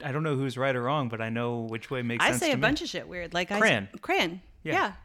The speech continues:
Speaker 1: A crayon, if you put a crayon on a pedestal, <laughs> then you love that color magenta or whatever.
Speaker 2: Wow.
Speaker 1: Really?
Speaker 2: Yeah.
Speaker 1: Crayon.
Speaker 2: Let's,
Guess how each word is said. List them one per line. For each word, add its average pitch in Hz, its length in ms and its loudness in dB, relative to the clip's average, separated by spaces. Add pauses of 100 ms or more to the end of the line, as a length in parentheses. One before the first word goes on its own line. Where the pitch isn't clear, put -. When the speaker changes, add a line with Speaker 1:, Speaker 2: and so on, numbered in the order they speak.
Speaker 1:
A 135 80 -6
crayon, 156 480 -2
if 143 120 -4
you 147 80 -2
put 156 160 2
a 156 40 2
crayon 151 320 -2
on 147 120 -2
a 143 40 -6
pedestal, 117 580 -6 (500)
<laughs> - 520 -6
then 131 340 0 (520)
you 127 120 -2
love 123 380 2
that 131 140 2
color 139 240 0
magenta 139 600 -2 (200)
or 123 120 0
whatever. 117 420 -4 (420)
Speaker 2:
Wow. 147 280 -8 (240)
Speaker 1:
Really? 135 460 2
Speaker 2:
Yeah. 214 300 8
Speaker 1:
Crayon. 175 420 4
Speaker 2:
Let's, 233 320 0